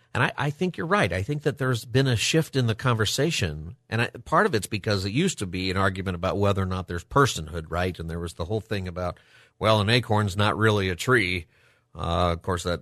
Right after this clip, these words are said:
that doesn't work because an acorn, you're right, an acorn's not a tree, and a, a sperm is not a person until it meets the egg, and the acorn's not a tree until you put it in the ground and water it, and,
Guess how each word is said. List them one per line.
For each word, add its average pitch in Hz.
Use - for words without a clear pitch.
that 90
doesn't 87
work 85
because 85
an 82
acorn, 85
you're 101
right, 117
an 87
acorn's 92
not 90
a 82
tree, 87
and 85
a, 85
a 76
sperm 107
is 90
not 90
a 85
person 101
until 92
it 85
meets 95
the 98
egg, 104
and 92
the 90
acorn's 98
not 92
a 80
tree 98
until 98
you 90
put 117
it 98
in -
the 87
ground 92
and 87
water 95
it, 107
and, 85